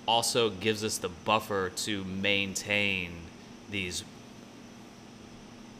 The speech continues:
more, uh, I, I should say maybe these higher levels of integrity.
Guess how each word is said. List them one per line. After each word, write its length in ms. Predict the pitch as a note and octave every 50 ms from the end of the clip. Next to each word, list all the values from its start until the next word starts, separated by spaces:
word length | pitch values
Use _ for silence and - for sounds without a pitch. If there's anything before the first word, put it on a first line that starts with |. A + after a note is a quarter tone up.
| - - G#2+
more, 880 | G#2+ G#2 G#2 G2+ G#2+ G#2+ G#2+ G#2+ G#2+ G#2+ G#2+ G#2 G#2 G2+ G2+ G2 F#2+ F#2 - - - - - - - - - -
uh, 40 | G2+ G2 F#2 F2 E2+ -
I, 160 | F2+ F#2+ G2+ - F#2+
I 40 | G2
should 280 | - - - A#2+ G#2+ -
say 160 | - A2 G2+
maybe 280 | F#2+ G2+ G2+ F#2 G2
these 260 | F#2 F#2+ F2+ F2 - - - - - -
higher 340 | - - - A#2+ A2 G#2+ G#2
levels 420 | G2 G2 G2+ G2+ F#2+ F#2+ F#2 F2+ -
of 220 | - F#2+ F#2 F2+
integrity. 480 | F#2 F2 - F2+ F2 E2 E2+ C2+ A#1+